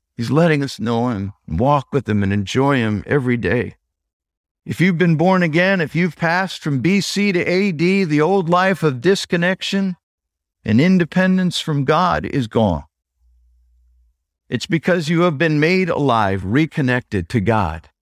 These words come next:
It's now our journey to just keep living it out and embracing it and,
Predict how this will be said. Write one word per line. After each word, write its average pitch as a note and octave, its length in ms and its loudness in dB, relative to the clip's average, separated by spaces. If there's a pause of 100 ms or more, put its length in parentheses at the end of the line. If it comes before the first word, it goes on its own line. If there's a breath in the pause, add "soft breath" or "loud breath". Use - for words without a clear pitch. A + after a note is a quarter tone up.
(260)
It's C#3+ 220 -4
now E3+ 280 2
our F3 200 4
journey F#3+ 420 2
to E3 100 2
just C#3+ 240 -4
keep C3+ 260 -2
living F3+ 440 0
it D#3 80 0
out A#2 340 2
and A2+ 80 0
embracing D3 680 0
it G2+ 140 0
and, F#2+ 200 -2